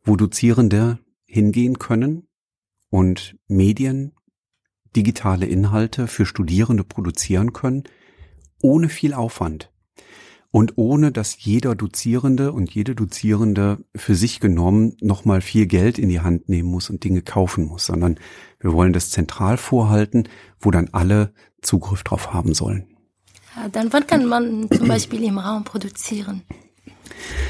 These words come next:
Speaker 1: Ja, eine Sache, die man hier produzieren kann, das tun wir gerade. Man kann Audiodateien produzieren in einem, äh, sehr professionellen Setup. Das heißt, wir haben hier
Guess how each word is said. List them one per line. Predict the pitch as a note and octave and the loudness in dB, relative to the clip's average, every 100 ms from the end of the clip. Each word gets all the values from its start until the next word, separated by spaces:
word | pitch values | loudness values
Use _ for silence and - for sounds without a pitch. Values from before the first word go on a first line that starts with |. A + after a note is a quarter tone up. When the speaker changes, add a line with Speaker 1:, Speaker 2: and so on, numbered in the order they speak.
| - - | -6 -2
Speaker 1:
Ja, | B2+ | 2
eine | A#2 E3+ | 4 4
Sache, | D#3+ D3+ | 2 2
die | C#3 C#3 | 2 4
man | C#3+ | 4
hier | A#2+ B2+ | 2 -2
produzieren | - G#2+ G#2+ - C3 C3+ | -4 -6 -6 -4 -2 0
kann, | B2 | 0
das | A2+ G#2 | 0 2
tun | - G#2 | 2 4
wir | F2 | 2
gerade. | E2+ D#2+ D2+ D#2+ _ _ - - - _ | -2 -6 -8 -10 _ _ -20 -20 -20 _
Man | - | -2
kann | F2+ G2+ F#2+ | 0 0 2
Audiodateien | F#2 A2 C#3 C#3 - B2+ A#2+ C3+ | 2 2 2 -2 -4 -4 -2 -4
produzieren | - A#2 B2 - - A#2+ B2+ B2+ B2 B2+ | -6 -8 -6 -6 -2 0 2 2 2 0
in | G#2+ G2 | 0 0
einem, | F#2+ F#2 F#2+ F#2 F2+ F#2 | 2 4 6 6 4 2
äh, | - G#2 | 0 -4
sehr | F2+ G2+ B2 | 0 2 2
professionellen | - G#2+ G#2+ - G2 F#2 F2+ F2+ | -2 -4 -4 -4 0 0 2 0
Setup. | - - C#3 - | -2 -2 -4 -4
Das | F#2 - | -6 -6
heißt, | F2 - | -8 -6
wir | G2 | -4
haben | F2+ F2+ | -4 -2
hier | E2+ F#2+ F2 | -2 0 0